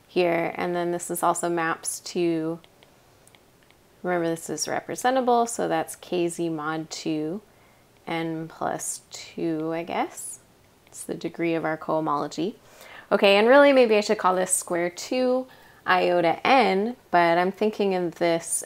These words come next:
as a map over here, and remember our isomorphism here is we take that map and we would take square two upper star,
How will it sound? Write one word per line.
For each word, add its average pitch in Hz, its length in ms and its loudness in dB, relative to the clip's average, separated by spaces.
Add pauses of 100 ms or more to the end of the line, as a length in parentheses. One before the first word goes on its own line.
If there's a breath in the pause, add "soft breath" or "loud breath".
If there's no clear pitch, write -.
as 160 340 -2
a 165 100 -2
map 185 540 0
over 175 240 0
here, 254 640 4
and 175 460 -2 (580 soft breath)
remember 185 760 4
our 175 240 4
isomorphism 202 760 2
here 180 180 -2
is 175 140 -2
we 170 80 -2
take 196 260 -2
that 170 180 2
map 160 360 -2 (460 loud breath)
and 180 120 -2
we 175 140 0
would 170 160 0
take 165 300 -6
square 165 440 -4
two 170 600 0
upper 156 260 -4
star, - 760 -6